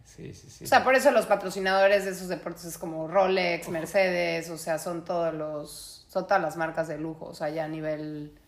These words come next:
Speaker 2: profesional,
Speaker 1: Sí, bueno,
Speaker 2: ¿no?
Speaker 1: ahí es, es que ahí estás hablando que ya es la vela oceánica.
Speaker 2: Ah, ya.
Speaker 1: Eso es,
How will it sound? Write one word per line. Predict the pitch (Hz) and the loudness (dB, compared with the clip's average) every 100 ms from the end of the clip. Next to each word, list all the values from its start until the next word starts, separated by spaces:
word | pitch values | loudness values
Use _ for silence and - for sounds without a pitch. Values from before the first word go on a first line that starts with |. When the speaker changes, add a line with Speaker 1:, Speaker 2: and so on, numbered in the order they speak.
| _ _ _ _ _ | _ _ _ _ _
Speaker 2:
profesional, | 175 160 - 196 190 | -10 -6 6 8 10
Speaker 1:
Sí, | |
bueno, | 160 160 | 8 6
Speaker 2:
¿no? | 131 | 6
Speaker 1:
ahí | 135 151 | 2 2
es, | 151 175 | 0 -2
es | 160 | 0
que | 170 | 4
ahí | 165 | 2
estás | 160 165 | 0 -2
hablando | 147 147 147 147 | 0 2 0 -2
que | 123 | -2
ya | 131 | -2
es | 127 | 0
la | 127 | 0
vela | 123 131 | 2 2
oceánica. | 120 - 139 131 120 127 - - | 0 0 -4 -4 -6 -10 -10 -6
Speaker 2:
Ah, | 180 185 | -2 0
ya. | 175 165 143 | 0 -2 -4
Speaker 1:
Eso | 123 | -4
es, | 127 - - | -4 -8 -16